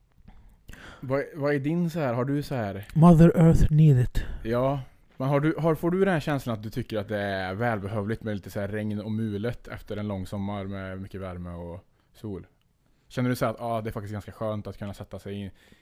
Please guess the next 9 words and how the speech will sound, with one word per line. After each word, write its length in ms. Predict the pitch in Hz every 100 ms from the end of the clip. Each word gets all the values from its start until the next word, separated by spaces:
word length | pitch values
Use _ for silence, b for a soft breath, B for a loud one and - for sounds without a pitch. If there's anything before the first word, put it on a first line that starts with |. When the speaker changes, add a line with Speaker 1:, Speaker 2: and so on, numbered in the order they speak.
| _
Speaker 1:
inne, 420 | 113 104 98 98 - _ _ _ _ _ _
det 100 | 110
regnar, 420 | 113 107 101 98
du 60 |
vet, 380 | 98 98 95 -
och 280 | 98 95 92
hela 100 | 95
den 140 | 95
biten? 300 | 95 87 87